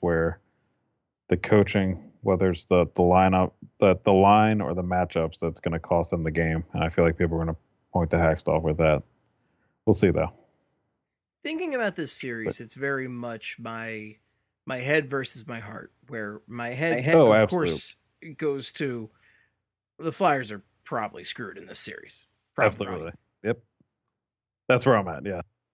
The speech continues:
Speaker 2: But my heart wants to say, "Hey, they got a chance. Anything's possible." The Eagles were underdogs against the Falcons, Vikings, and Patriots. They won. And look,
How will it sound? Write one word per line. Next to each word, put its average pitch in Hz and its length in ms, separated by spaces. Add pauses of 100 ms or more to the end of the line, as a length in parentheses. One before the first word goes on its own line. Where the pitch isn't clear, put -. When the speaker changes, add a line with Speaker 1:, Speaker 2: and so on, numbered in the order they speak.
(200)
Speaker 2:
But 156 240
my 180 160
heart 294 380
wants 220 260
to 202 80
say, 220 340
"Hey, 285 380
they 147 120
got 139 180
a 135 40
chance. 170 400
Anything's 214 440
possible." 151 440
The 131 100
Eagles 196 360 (380)
were 139 160
underdogs 196 500
against 151 260
the 135 60
Falcons, 190 640 (280)
Vikings, 156 600 (200)
and 175 220
Patriots. 131 540
They 123 120
won. 120 320 (380)
And 127 480 (580)
look, - 200